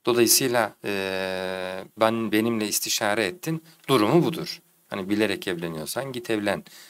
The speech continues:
Ama ekonomik durumuyla alakalı vaziyet bu. Korkarım senin hakkını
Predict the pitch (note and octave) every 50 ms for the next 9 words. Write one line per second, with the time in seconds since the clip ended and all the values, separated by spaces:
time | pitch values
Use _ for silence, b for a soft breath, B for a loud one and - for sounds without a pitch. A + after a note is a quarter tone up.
0 | B B B B B B B B _ _ _ _ _ _ _ - A2 G#2 G2+ G2
1 | F#2 F2 F2 - _ _ _ _ _ _ _ _ _ _ _ _ _ - - B2+
2 | B2+ - C#3 C3 C3 C3 C#3 C3 - - B2+ A#2+ A#2 A#2+ B2 A#2+ A2+ G#2+ G2+ G2+
3 | G2 G2 F#2 F#2 - G#2 F#2+ F#2+ F2 F#2 F#2+ F2 F#2 G#2 A2+ C3 B2+ - - G#2
4 | G2+ F2+ D#2 D2 - - _ _ _ _ _ _ _ - - A#2+ G2+ - - G#2+
5 | G#2+ C#3+ C#3+ - - A#2 A#2 A#2 - - G#2+ - - - - A2 A2+ B2 C3+ C3+